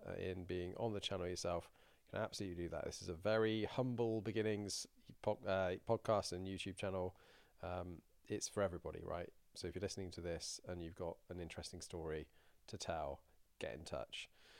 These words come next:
If you don't have a Porsche yet and you're considering that and you're thinking, "Well, what do I get?" and you've got a budget,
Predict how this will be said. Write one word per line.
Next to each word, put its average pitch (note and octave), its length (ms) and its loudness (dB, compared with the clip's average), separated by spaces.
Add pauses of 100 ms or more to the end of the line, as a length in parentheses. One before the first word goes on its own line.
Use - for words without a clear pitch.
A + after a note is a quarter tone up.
(640)
If B2+ 100 2
you F3 140 8
don't B3 300 12
have A#2 400 0 (120)
a - 60 -8
Porsche E2+ 420 -6
yet D#2 260 -6 (120)
and A#2 140 2
you're C3+ 100 8
considering D#3 800 8
that D#2+ 260 2 (140)
and A#2 120 2
you're B2 120 6
thinking, C3 420 4
"Well, C3 140 10
what C3+ 160 10
do B2+ 80 12
I B2 80 12
get?" A#2+ 300 10
and A#2 100 4
you've A2 100 6
got A2+ 140 6
a - 20 6
budget, A2 480 6